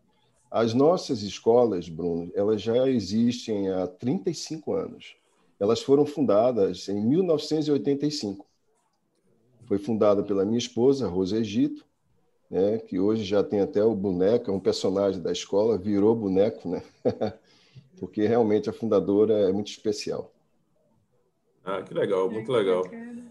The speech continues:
Speaker 2: É, antes da gente entrar aí, né, no que o Silvano falou do trezentos e noventa graus, né, a experiência de trezentos e noventa graus, eu queria saber de
Speaker 1: <laughs>
Speaker 2: você,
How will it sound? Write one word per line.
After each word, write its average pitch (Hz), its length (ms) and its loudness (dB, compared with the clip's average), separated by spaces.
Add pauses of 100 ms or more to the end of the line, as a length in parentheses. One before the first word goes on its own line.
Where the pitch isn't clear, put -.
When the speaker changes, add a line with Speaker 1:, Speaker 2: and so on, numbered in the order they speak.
(260)
Speaker 2:
É, 147 340 0
antes 196 200 2
da 202 80 6
gente 190 200 6
entrar 156 360 8
aí, 139 180 6
né, 139 180 4
no 135 120 0
que 135 60 -12
o - 20 -16
Silvano 123 360 -2
falou 117 320 4
do 117 100 0
trezentos 120 420 2
e - 20 -6
noventa 117 400 0
graus, 110 320 0
né, 107 80 -6
a 107 40 -4
experiência 117 640 2
de 104 80 -6
trezentos 107 340 -4
e 107 40 -8
noventa 101 360 -4
graus, 110 480 0
eu 120 140 -6
queria 139 480 2
saber 135 400 2
de 139 80 -4
Speaker 1:
<laughs> - 20 -4
Speaker 2:
você, 139 560 2